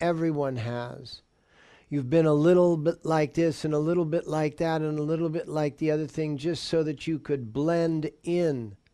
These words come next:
And now you're being called on to not blend in. Now you're being called on to stand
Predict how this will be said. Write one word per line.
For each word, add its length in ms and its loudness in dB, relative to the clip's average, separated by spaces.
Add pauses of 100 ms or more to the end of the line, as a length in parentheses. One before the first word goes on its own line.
(1800)
And 180 0
now 240 4
you're 220 2
being 360 0
called 440 0
on 340 -2
to 300 -6
not 520 -2 (460)
blend 800 -2 (380)
in. 580 -6 (1500)
Now 300 4
you're 180 2
being 300 0
called 380 0
on 320 -4
to 180 -10
stand 960 -2